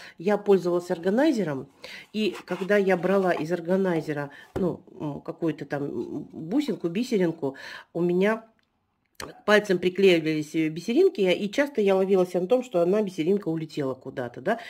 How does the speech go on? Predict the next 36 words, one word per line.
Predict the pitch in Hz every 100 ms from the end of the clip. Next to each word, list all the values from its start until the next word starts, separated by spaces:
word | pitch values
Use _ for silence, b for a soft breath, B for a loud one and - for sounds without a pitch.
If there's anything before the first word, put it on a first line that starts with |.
| B
потому | - 202
что | 202
они | 185 185
мелкие | 208 269 285 175
и | -
очень | 185 220 190
хорошо | - 160 165 220
к | -
коже | 175 175 175
цеплялись. | - - 160 139 123 - B B B B B B B B B B B B B _
Думаю, | 190 240 220
ну | 269
все, | 269 196
наверное, | 180 175 233 208
не | 185
хватит. | - 156 143 -
Нет, | 247 247 262
слава | - 202 190 165
богу, | 160 156
всего | 156 - 160
хватило. | 165 175 233 302
Единственное, | 208 175 247 - 160
вот | 160
серебристый | - 180 151 170 160 -
еще | 147 -
я | 160 151 143
им | 135
пользуюсь | 139 165 165 247 285 285
сейчас, | 240 233 247 240
пришиваю | - 190 185 190 170 170 156 147
вот | 151
эти | 165 -
стразы. | - 147 151 180 196 202
А, | 160 151 170 -
включилась | - 175 208 160 -
я | 156 143